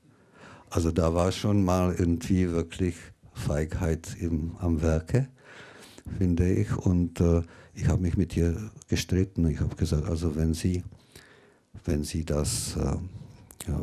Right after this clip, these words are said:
wenn, das können wir der Dame ja nicht antun, wenn sie diesen Mut hatte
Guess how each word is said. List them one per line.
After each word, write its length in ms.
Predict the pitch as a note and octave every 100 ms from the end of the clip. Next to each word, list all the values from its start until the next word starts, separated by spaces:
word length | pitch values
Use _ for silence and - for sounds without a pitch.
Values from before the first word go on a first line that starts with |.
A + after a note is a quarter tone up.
| F2
wenn, 160 | D2 - - - -
das 220 | - -
können 240 | F#2 E2+
wir 100 | D#2+
der 220 | D#2 D#2 D2+ -
Dame 380 | F#2+ E2 E2+ G#2+
ja 140 | F2 D2+
nicht 220 | D#2 -
antun, 500 | E2 D2+ - D2+ D#2+ E2+ - - - - - -
wenn 160 | D#2+
sie 300 | D2 E2 D#2+ D#2+
diesen 340 | G#2 F2+ E2+ G2
Mut 300 | F2+ F2+ -
hatte 380 | D#2+ - E2